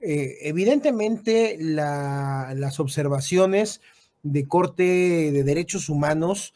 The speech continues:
que ya llegaron a la máxima tribuna de Naciones Unidas, ya, em, este señor Guterres, el secretario general de la onu, pues ya hizo una declaración diciendo que, bueno, además de que lo lamentaba,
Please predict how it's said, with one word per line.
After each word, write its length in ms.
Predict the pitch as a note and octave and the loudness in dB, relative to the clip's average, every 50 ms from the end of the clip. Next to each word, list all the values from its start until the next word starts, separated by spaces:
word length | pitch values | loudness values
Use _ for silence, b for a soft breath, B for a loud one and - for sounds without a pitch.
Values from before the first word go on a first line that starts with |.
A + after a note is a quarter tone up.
| _ _ _ _ _ _ | _ _ _ _ _ _
que 140 | - E3 D#3 | 0 0 4
ya 140 | F3 G#3 C#4+ | 6 4 6
llegaron 520 | D#4+ D#4+ A#3+ F3+ F#3+ G#3 A3 B3 C4+ B3+ - | 6 4 4 4 4 4 4 4 2 0 0
a 120 | E3 E3 | 0 2
la 120 | D#3 D3+ D#3 | 2 2 2
máxima 460 | E3 G#3 A3+ - - D4 B3+ G#3 - | 2 2 2 2 0 2 2 2 2
tribuna 420 | - E3 E3+ E3+ F#3 G3+ G#3 G#3 | 0 -2 0 2 2 4 6 4
de 80 | G3 F3 | 4 4
Naciones 480 | D3+ C#3+ C#3 C#3 F#3 G3 G#3 G3+ - - | 2 0 -2 0 0 0 0 -2 -2 -2
Unidas, 540 | C#3+ C#3 C#3 C#3+ D3 E3+ G3 G#3+ G#3 - | -2 0 0 0 2 2 2 2 0 -4
ya, 420 | - C3+ C#3 D3 D#3 E3 E3+ E3+ E3+ B B B B _ _ _ | -6 -2 0 2 2 2 2 0 -2 B B B B _ _ _
em, 580 | E3+ C#3+ C#3 C3+ C3+ C3+ C3+ C3+ C3+ C3 B2+ - _ G3 | 0 0 2 2 2 0 0 -2 -2 -4 -6 -8 _ -10
este 260 | F#3 F3+ - - F3 | -10 -8 -8 -10 -10
señor 720 | D3 D3+ C#3 C#3+ D3+ D#3 D#3+ D#3+ D#3+ D#3+ D#3+ D#3 D3 C#3 - _ _ _ _ _ _ | -8 -4 -4 -2 0 2 2 4 2 2 0 -4 -6 -8 -12 _ _ _ _ _ _
Guterres, 760 | C#3+ D3 C#3 C#3+ F#3 F#3+ F#3+ F3+ F#3 A3 D4 - - - - _ _ _ _ _ | -6 -6 -2 2 4 4 4 4 0 -2 -4 -6 -8 -12 -16 _ _ _ _ _
el 220 | D3+ C#3+ C#3 C3+ | -4 -2 -2 -2
secretario 400 | C3 - C#3 C3+ C#3 C#3+ E3 E3+ | -2 -2 -4 -2 0 0 0 0
general 320 | E3 D#3+ D3 C#3 C#3+ D#3 D#3+ | 0 -2 -2 0 0 2 2
de 100 | D#3+ D#3 | 0 0
la 140 | D3 C3+ D3 | 0 0 2
onu, 400 | D3+ D#3 D#3 D#3+ E3 G3+ A#3+ b b b b b b _ | 2 2 2 2 2 0 0 b b b b b b _
pues 220 | - E3+ E3+ D#3 D3 | 0 0 2 4 6
ya 220 | G3+ A3+ C4+ D4 | 6 6 8 8
hizo 400 | C#4+ C4+ C#4+ D4+ - - D4 A3 | 6 6 4 2 0 2 2 4
una 320 | G3+ G3+ G#3 G#3+ A3+ A#3+ A3+ | 4 4 4 2 2 0 0
declaración 640 | F#3 - - E3 D3+ D3 C#3 - - E3+ F#3 B3 C#4 | -2 -2 -2 -2 -2 -2 -4 -4 -4 -4 -4 -2 -4
diciendo 420 | A#3+ D3+ - F3 F3 G#3+ D4 D4 | -6 -6 -6 -6 -6 -6 -8 -8
que, 120 | - F3+ D#3 | -6 -6 -2
bueno, 220 | D#3 E3+ G3 G#3 | -2 -2 0 0
además 340 | F3+ D#3 D3 D#3 F3+ G3 G3+ | -2 -2 -2 -2 -4 -4 -4
de 80 | F#3+ | -8
que 120 | - - D3 | -8 -6 -4
lo 120 | C#3 C#3 | -4 -2
lamentaba, 720 | C#3 C3+ C#3 C#3+ C#3+ D3 C#3+ C#3 G#3 G3+ F#3+ F#3+ A3+ D#4+ | -2 -2 -2 -4 -4 -4 -2 2 2 2 4 2 0 0